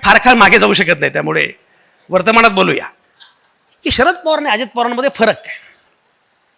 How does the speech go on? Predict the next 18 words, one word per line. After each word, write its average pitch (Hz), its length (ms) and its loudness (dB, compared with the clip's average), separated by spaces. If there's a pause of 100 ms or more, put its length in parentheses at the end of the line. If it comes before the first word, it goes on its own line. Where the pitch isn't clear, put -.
(720)
मी 294 60 -6
म्हटलं, 285 280 -4
शरद 262 220 0
पवार 262 200 0
आणि 254 100 0
अजित 220 160 0
पवारांमध्ये 240 400 -2
मुख्य 247 300 0
फरक 208 280 0
जो 180 120 -2
आहे 117 200 -2 (200)
तो 202 60 -6
असा - 180 -2 (1160)
की - 140 2
अजित 214 260 2 (100)
पवारांना 285 380 4
शरद 277 240 0
पवारांच्या 277 720 2